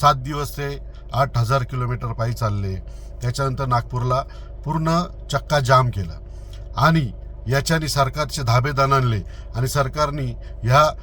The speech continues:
अ, नेत्यांना बैठकीला बोलवलं आणि तीस जून दोन हजार सव्वीस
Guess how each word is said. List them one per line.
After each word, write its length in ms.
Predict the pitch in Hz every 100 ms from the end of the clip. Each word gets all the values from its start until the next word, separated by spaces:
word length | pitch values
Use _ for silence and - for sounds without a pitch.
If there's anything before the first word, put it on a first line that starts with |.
| - - -
अ, 140 | 113 117
नेत्यांना 520 | 131 127 156 151 127
बैठकीला 500 | 127 131 147 135 127
बोलवलं 480 | 113 104 92 80 78 - - - -
आणि 400 | 113 156 160 110 - - - -
तीस 280 | 185 139 123
जून 280 | 160 127
दोन 180 | 113 139
हजार 140 | 139 131
सव्वीस 540 | 135 135 139 120 -